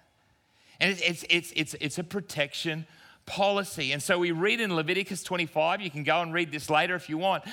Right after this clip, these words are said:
about how people were to care for one another and care for their family. In Leviticus, uh, twenty-five, verse twenty-five, we read this about property.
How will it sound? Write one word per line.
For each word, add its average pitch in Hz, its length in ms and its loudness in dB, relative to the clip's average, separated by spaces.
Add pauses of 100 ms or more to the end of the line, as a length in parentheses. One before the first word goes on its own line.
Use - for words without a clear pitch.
(160)
about 160 460 4 (240)
how 185 320 4
people 175 360 -2
were 156 140 0
to 156 120 -4
care 190 380 2
for 156 300 -2
one 147 160 2
another 151 580 2 (460)
and 156 240 2
care 185 280 4
for 151 220 -4
their 147 140 2
family. 180 500 0 (720)
In 170 120 4
Leviticus, 202 540 0
uh, 165 160 6
twenty-five, 175 520 0
verse 160 180 -2
twenty-five, 175 500 2
we 160 80 0
read 175 240 0
this 160 160 -6
about 156 280 2
property. 190 560 -2